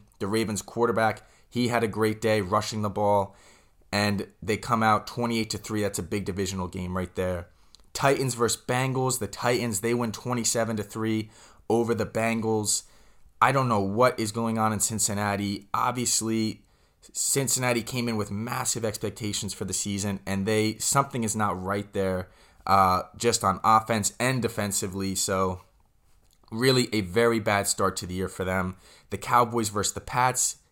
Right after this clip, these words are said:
Cowboys win that one thirty-eight to three. Mac Jones, the quarterback for the Patriots, looked awful. He actually got benched during the game for the backup quarterback, Bailey Zappi. The Cowboys, they bounced back after losing to the Cardinals last week. So,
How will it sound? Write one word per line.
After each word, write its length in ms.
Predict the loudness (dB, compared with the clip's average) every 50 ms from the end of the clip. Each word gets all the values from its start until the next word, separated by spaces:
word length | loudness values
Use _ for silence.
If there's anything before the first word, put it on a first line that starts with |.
| _ _ -4
Cowboys 420 | 0 2 2 4 4 2 0 0
win 140 | -2 -2 0
that 160 | 0 0 0
one 220 | 0 0 -2 -2 -4
thirty-eight 760 | -8 -4 0 2 2 2 2 -2 -4 -2 -4 -4 -4 -6
to 80 | -10 -12
three. 520 | -8 -6 -2 0 2 2 2 0 -2 -4 -12 -20 -20 -20 -20 _
Mac 320 | -6 -2 -2 -2 -2 -2 -2
Jones, 340 | -2 0 0 0 0 -2 -4
the 60 | -8
quarterback 460 | -6 -2 0 0 2 2 0 -2 -4
for 80 | -6 -10
the 80 | -10
Patriots, 600 | -8 -6 -4 -4 -4 -4 -4 -4 -4 -2 -4 -4
looked 280 | -4 -4 -4 -4 -6 -12 -10 -2
awful. 440 | 0 2 2 2 0 -2 -4 -4 -4
He 160 | -2 -2 -4
actually 260 | -4 -4 -6 -6 -4
got 300 | -2 -2 -2 -2 -4 -4
benched 320 | -2 -2 -2 -2 -4 -6 -6
during 180 | -4 -4 -2
the 60 | -4 -4
game 300 | -4 -2 -2 -2 -4 -6
for 180 | -6 -6 -6
the 80 | -4 -2
backup 340 | 0 0 0 0 -4 -8 -6
quarterback, 480 | -4 -4 -4 -2 -4 -6 -6 -8 -6
Bailey 300 | -4 -2 -2 -2 -4 -4
Zappi. 680 | -6 -4 -2 -2 -2 -2 -2 -4 -4 -4 -4 -6 -8 -12 _ -20 -20 -20 -20 -20 -12 -8
The 120 | -8 -8
Cowboys, 840 | -6 0 6 8 10 10 10 6 4 4 4 4 4 4 2 0 -2 -4 _ _ _ _ _ 0
they 160 | 2 2 2
bounced 360 | 4 4 4 4 2 2 0
back 280 | 0 2 2 2 0 -2 -4
after 300 | -4 -4 -4 -4 -4 -2
losing 400 | -2 0 0 0 0 -2 -2 -4
to 100 | -6 -6
the 60 | -6
Cardinals 580 | -6 -2 2 2 2 2 2 -2 -6 -6 -6 -4
last 420 | -2 0 2 2 2 0 -2 -4
week. 320 | -4 -4 -2 -2 -4 -2 -2
So, 460 | -2 0 2 2 2 2 2 0